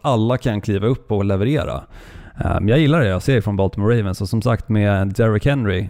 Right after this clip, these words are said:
om han kommer dit, jäklar vad farligt det kommer bli.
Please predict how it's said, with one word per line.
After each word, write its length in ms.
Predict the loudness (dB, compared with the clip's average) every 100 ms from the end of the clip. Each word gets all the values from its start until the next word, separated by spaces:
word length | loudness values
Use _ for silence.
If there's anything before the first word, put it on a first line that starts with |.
| -10 -4
om 160 | 0
han 160 | 0 0
kommer 200 | 0 2
dit, 480 | 0 -2 -8 -20 -20 -20 -20 -20 _ -12
jäklar 440 | -8 -8 -4 -2 0
vad 120 | 2
farligt 260 | 2 2
det 80 | 2
kommer 160 | 2 2
bli. 200 | 2